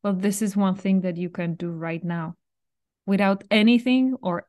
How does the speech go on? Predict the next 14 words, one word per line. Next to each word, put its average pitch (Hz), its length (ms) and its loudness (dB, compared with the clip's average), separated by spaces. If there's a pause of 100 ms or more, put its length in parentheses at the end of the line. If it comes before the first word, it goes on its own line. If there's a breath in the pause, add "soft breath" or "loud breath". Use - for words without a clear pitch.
(140)
anybody 196 440 2
else 180 280 -2
changing, 185 720 0 (1300)
you 208 240 4
can 240 220 6
choose 175 560 -4
to 165 300 -2 (920)
start 226 440 0
listening 202 760 0 (800)
and 180 260 -2
catching 180 760 0 (760)
those 190 220 2
victim 196 400 0
stories 175 720 -8